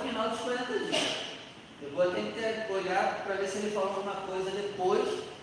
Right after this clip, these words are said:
do assunto de igreja. Mas se eu não me engano, foi só isso. Mostrando a importância da igreja. Amém?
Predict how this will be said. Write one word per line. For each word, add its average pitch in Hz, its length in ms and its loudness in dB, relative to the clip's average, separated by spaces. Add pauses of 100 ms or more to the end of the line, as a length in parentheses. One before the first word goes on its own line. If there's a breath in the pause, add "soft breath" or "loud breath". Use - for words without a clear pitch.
(180)
do 165 100 -2
assunto 185 320 0
de 208 60 -4
igreja. 135 440 0 (760)
Mas 180 140 -2
se 202 80 -2
eu 208 80 4
não 208 120 2
me 214 80 0
engano, 208 260 0
foi 349 120 -4
só 427 200 0
isso. - 360 0 (1500)
Mostrando 202 920 0
a 175 180 0
importância 175 1000 2 (520)
da 147 80 -2
igreja. 127 460 0 (1600)
Amém? 123 680 -2